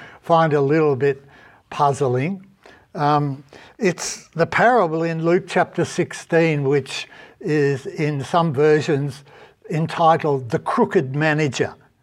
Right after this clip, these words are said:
And, uh, uh, I'm not going to read, um, this parable through, but give you the background and then just the impact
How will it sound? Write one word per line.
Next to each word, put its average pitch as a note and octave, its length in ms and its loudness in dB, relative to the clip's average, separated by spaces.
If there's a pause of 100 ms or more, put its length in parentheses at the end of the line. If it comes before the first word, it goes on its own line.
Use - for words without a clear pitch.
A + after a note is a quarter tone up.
(680)
And, D3+ 440 -2
uh, C#3+ 260 2 (500)
uh, D3 220 -14 (480)
I'm C3+ 240 -6
not D3 160 0
going E3 180 4
to C#3+ 80 2
read, D#3+ 560 2 (120)
um, C#3+ 420 -2 (720)
this - 380 -6 (240)
parable D3+ 500 0
through, E3+ 580 2 (480)
but D3+ 480 0
give D#3+ 200 0
you D#3+ 120 2
the C#3+ 100 2
background E3+ 760 0
and D3 240 0
then D#3+ 440 2
just - 420 -4
the C#3+ 240 0
impact E3+ 560 -4